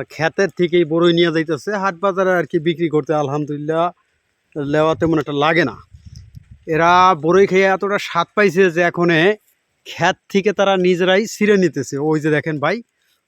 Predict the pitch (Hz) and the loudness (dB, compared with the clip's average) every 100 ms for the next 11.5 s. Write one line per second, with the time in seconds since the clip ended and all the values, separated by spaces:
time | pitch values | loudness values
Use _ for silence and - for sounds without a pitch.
0 | _ 240 220 214 208 196 160 160 147 139 | _ 2 6 8 6 4 2 0 -2 -4
1 | 123 117 143 160 180 165 151 160 165 165 | -8 -6 -4 -2 -2 -2 -2 -2 -2 -2
2 | 156 - 147 151 160 156 135 208 247 _ | -4 -6 -6 -2 -2 -2 -4 -6 -8 _
3 | _ _ _ - 147 151 151 135 160 170 | _ _ _ -6 0 2 0 -2 -2 -2
4 | 156 156 143 180 180 - 151 - 143 120 | -2 -4 -4 -6 -8 -6 -6 -6 -10 -12
5 | - 107 _ _ _ _ _ - 170 190 | -14 -20 _ _ _ _ _ -6 -2 -2
6 | - 240 254 254 180 196 202 233 208 214 | 2 4 4 2 0 2 2 2 2 2
7 | 214 185 202 196 180 175 175 180 165 - | 2 0 0 0 4 4 2 0 -6 -4
8 | 190 214 196 185 175 175 180 180 - _ | -2 0 0 0 0 0 0 -2 -8 _
9 | _ - 160 - 165 170 202 285 _ _ | _ -2 -2 0 2 2 2 0 _ _
10 | _ _ _ - 127 170 180 190 170 180 | _ _ _ -6 -2 0 0 -2 -2 -2
11 | 196 202 202 214 | 0 2 2 4